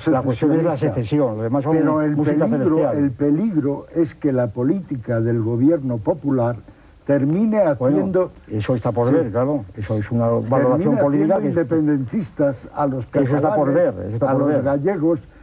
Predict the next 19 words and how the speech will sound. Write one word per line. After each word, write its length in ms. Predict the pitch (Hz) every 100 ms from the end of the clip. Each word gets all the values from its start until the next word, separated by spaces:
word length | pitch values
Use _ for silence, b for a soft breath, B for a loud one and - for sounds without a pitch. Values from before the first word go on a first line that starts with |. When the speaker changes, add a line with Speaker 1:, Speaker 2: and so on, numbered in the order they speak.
| b
Speaker 2:
y 100 | -
ahí 260 | 139 190 247
está 380 | 180 - 208 185 -
el 180 | 160 123
peligro 560 | 147 156 190 175 185
de 260 | 139 139 160
esa 240 | 147 170
política. 640 | 123 147 208 151 117 - 92
Speaker 1:
Pero 220 | 131 127
eta 260 | 151 151 170
Speaker 2:
Y 60 |
por 260 | 139 165 147
Speaker 1:
empezó 140 | 180
antes 120 | 180 170
Speaker 2:
eso 80 |
Speaker 1:
del 80 | 151
gobierno 260 | 143 139 123
popular, 400 | 117 131 165 120
¿eh? 220 | 135 175